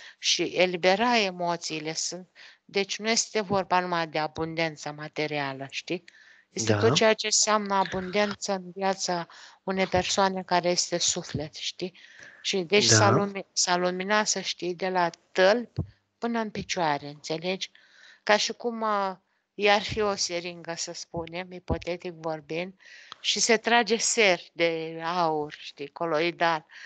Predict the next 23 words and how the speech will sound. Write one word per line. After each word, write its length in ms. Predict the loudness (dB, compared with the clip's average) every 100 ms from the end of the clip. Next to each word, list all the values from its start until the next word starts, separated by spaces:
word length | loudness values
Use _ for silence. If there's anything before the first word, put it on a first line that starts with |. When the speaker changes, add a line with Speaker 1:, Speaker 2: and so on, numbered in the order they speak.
| -18 -10
Speaker 1:
Și 560 | 0 2 2 0 -2 0
ea 120 | 2
se 180 | 2 0
umple, 500 | -2 -2 -4 -4 -4
se 220 | -4 -4
umple, 540 | -4 -6 -8 -4 -2 0
uite, 520 | -2 -4 -6 -8 -8 -16 -20 _ _ _ _ -20 -12
își 220 | -8 -2
așează 680 | -2 2 4 4 0 -4 -6
ceacrele 600 | -6 -4 -4 -4 -6 -6
cu 180 | -6 -10
mâinile. 640 | -8 -8 -8 -10 -10 -10 _ _ _ _ _ _ -20 -20 -18 -2
I-am 160 | 0 0
zis 160 | 0
să 120 | 0
se 220 | 0 0 0
conecteze 760 | 0 0 0 2 2 2 2
acum 360 | 2 0 -6 -2
și 200 | -2 -2
cu 120 | 0
spiritul 640 | 0 0 -2 -6 -6 -2
adevărat 520 | -2 -2 -6 -6 -8
și 240 | -6 -6